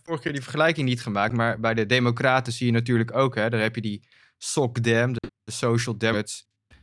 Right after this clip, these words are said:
die beweging. Ja, ik vergelijk V V D altijd wel een beetje Democraten in Amerika.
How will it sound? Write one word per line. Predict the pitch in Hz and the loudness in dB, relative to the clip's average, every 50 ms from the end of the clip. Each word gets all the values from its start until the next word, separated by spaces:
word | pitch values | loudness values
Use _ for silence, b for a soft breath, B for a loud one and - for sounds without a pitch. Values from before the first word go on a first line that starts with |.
| b b b b _ _ | b b b b _ _
die | - 107 113 113 104 | -8 -4 -2 -2 -2
beweging. | 107 101 110 113 113 117 117 120 120 107 107 107 98 - | -2 0 0 2 4 4 2 2 0 0 -2 -2 -4 -2
Ja, | 110 107 101 | -2 0 -2
ik | 95 - | -2 -4
vergelijk | - 117 - 117 113 110 110 113 | -8 -8 -4 0 0 0 0 0
V | - 120 107 101 | -2 -2 -4 -2
V | - 101 101 | -2 -4 -4
D | - - 101 | -4 -4 -4
altijd | 92 101 101 117 104 | -4 -4 -4 -4 -6
wel | 107 104 101 | -6 -6 -4
een | 98 | -4
beetje | 101 98 98 - 104 | -4 -4 -4 -2 -2
Democraten | 98 95 95 - - 101 95 95 - 104 98 | -2 -2 -2 -4 -2 -2 -2 -2 -2 -6 -6
in | 92 | -6
Amerika. | 95 101 107 110 110 107 - 95 87 90 101 - | -2 0 0 0 0 0 -2 -4 -4 -6 -6 -10